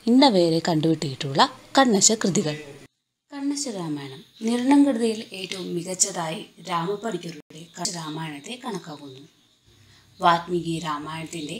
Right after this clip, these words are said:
മലയാളത്തിലെ ആദ്യത്തെ പൂർണ്ണ അവതരണമെന്ന് കണ്ണശ രാമായണത്തെ വിശേഷിപ്പിക്കുന്നുണ്ട്. വാൽമീകി പറയുന്നത് മനുഷ്യനായ രാമന്റെ കഥയാണ്. എന്നാൽ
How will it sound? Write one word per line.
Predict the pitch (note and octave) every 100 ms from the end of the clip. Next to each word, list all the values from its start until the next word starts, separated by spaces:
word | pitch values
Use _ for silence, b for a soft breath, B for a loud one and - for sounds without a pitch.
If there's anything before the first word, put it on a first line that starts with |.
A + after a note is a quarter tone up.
| - G3
മലയാളത്തിലെ | F#3 F#3+ G#3+ A#3 A3 F3+ E3 F#3
ആദ്യത്തെ | E3 F3 E3+ E3 D3 - -
പൂർണ്ണ | G3+ D#3+ D3+ - - G3+
അവതരണമെന്ന് | F#3 F#3 A3 A3+ G3+ D3 C#3+ - - -
കണ്ണശ | G3+ A3+ B3
രാമായണത്തെ | C4+ B3+ G3+ F3 D3+ C#3+ D3+ - -
വിശേഷിപ്പിക്കുന്നുണ്ട്. | F3 D#3+ D3+ - D#3+ - D3 C#3+ C#3 - _ _ _ _ _ _ - - _ _ - b b b -
വാൽമീകി | A#3 B3 C4 D#4+ D#4+ D#4+ D#4+
പറയുന്നത് | C#4 B3 A#3+ A3+ A3+ F3+
മനുഷ്യനായ | E3+ F3 E3+ G#3+ G#3 F#3+ F3+ F3 - E3
രാമന്റെ | D#3+ F3 F#3 E3 D#3+ -
കഥയാണ്. | E3 D#3 D3 C#3 C3+ _ B B B C#4+
എന്നാൽ | C#4 A3+ G3+